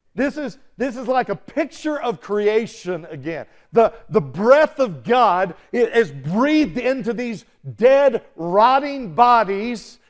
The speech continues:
that are there in the street, and suddenly they stand up. What I'm telling you is that doesn't happen. It doesn't happen. And yet it's saying, "Hey, measure it. Measure it.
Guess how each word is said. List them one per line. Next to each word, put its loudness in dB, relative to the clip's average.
that 0
are 0
there 2
in 0
the -4
street, -6
and -2
suddenly 4
they 4
stand 0
up. 4
What 6
I'm 4
telling 6
you 2
is -2
that 4
doesn't 4
happen. 2
It -4
doesn't 4
happen. 0
And -4
yet 2
it's -6
saying, -2
"Hey, 4
measure 4
it. -2
Measure 6
it. -4